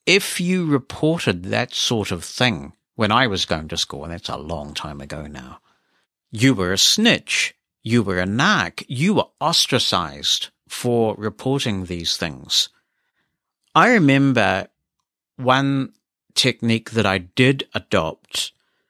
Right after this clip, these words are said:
to deal with the bullying of the nature that I was talking about was I would be ready with my cane and would kinda, like, lash out before the person had a chance to run away. And I actually got into trouble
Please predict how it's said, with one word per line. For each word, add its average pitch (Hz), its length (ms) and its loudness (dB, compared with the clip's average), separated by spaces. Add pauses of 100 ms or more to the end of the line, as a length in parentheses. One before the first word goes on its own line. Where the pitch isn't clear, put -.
(760)
to 127 100 4
deal 104 260 4
with 98 220 0
the 95 80 -2
bullying 95 540 0
of 90 180 -6
the 98 60 -2
nature 95 320 -6
that 87 120 -6
I 87 120 -2
was 87 180 -4
talking 143 400 0
about 73 520 -6 (640)
was 127 340 4
I 131 160 0
would 131 180 -2
be 107 100 -2
ready 107 260 0
with 98 240 -4
my 85 180 -6
cane 82 600 -2 (380)
and 107 440 0
would 101 120 -6
kinda, 92 200 -2
like, 87 160 -6
lash 107 440 -4
out 107 220 2
before 101 260 -6
the 95 80 -4
person 101 360 -4
had 95 140 -6
a 95 60 -6
chance 98 400 -4
to 95 100 -8
run 90 140 -6
away. 117 220 2
And 123 100 2
I 135 120 4
actually 110 320 -2
got 104 200 2
into 101 220 -2
trouble 113 540 0